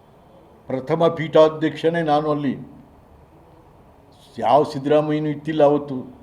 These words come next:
ವಿರೋಧ ಇತ್ತು, ಮಠ ಬೇಡ ಅಂತೇಳಿ. ಇವತ್ತು ನಿಮ್ಮನ್ನ ಚೂ ಬಿಡ್ತೇನೆ ಸ್ವಾಮಿಗಳೇ. ಸ್ವಾಮಿಗಳೇ, ನೀವು ಕಾಗಿನೆಲೆಯ ಮಹಾಸಂಸ್ಥಾನ ಕನಕ ಗುರುಪೀಠದ ಸ್ವಾಮಿಗಳೇ, ಬೇಕಾದ್ರೆ ಸಿದ್ದರಾಮಯ್ಯನ ಮನೆಗೆ ಹೋಗಿ ಆಶೀರ್ವಾದ ಮಾಡಿ,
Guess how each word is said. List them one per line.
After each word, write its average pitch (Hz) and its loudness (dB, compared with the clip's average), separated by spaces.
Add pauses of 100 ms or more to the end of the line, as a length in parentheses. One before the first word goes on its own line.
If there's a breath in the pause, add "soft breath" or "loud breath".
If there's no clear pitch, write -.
(160)
ವಿರೋಧ 160 0
ಇತ್ತು, 156 2
ಮಠ 117 -6
ಬೇಡ 135 0
ಅಂತೇಳಿ. 117 -10 (1200 soft breath)
ಇವತ್ತು 156 -2
ನಿಮ್ಮನ್ನ 175 -4
ಚೂ 180 -8
ಬಿಡ್ತೇನೆ 156 -2
ಸ್ವಾಮಿಗಳೇ. 143 0
ಸ್ವಾಮಿಗಳೇ, 143 0 (560 loud breath)
ನೀವು 156 -4
ಕಾಗಿನೆಲೆಯ 147 0
ಮಹಾಸಂಸ್ಥಾನ 143 -4
ಕನಕ 131 -4
ಗುರುಪೀಠದ 143 -10 (240)
ಸ್ವಾಮಿಗಳೇ, 135 -4 (500 loud breath)
ಬೇಕಾದ್ರೆ 147 0
ಸಿದ್ದರಾಮಯ್ಯನ 147 -2
ಮನೆಗೆ 139 -2
ಹೋಗಿ 139 0
ಆಶೀರ್ವಾದ 139 0
ಮಾಡಿ, 135 -2